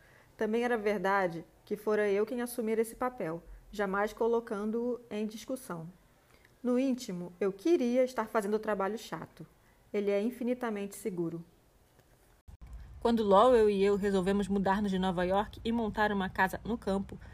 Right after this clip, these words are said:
combináramos que cada um continuaria a se sustentar.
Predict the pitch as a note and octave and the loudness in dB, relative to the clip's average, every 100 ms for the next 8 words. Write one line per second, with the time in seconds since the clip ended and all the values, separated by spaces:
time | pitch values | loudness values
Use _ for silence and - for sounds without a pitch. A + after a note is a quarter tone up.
0 | - - A#3+ A#3+ A3 G3 G3+ G#3+ G#3+ - | -18 0 2 4 4 6 6 4 0 -4
1 | A3 - B3 A3+ G3+ G#3+ A3+ G#3+ A3+ A3 | -2 2 4 4 2 2 -2 -2 0 0
2 | F3+ G3+ - G3+ G#3 - G#3+ - A#3 F3 | 2 0 0 -2 -4 -6 -6 -4 -2 -2
3 | D3 - | -4 -8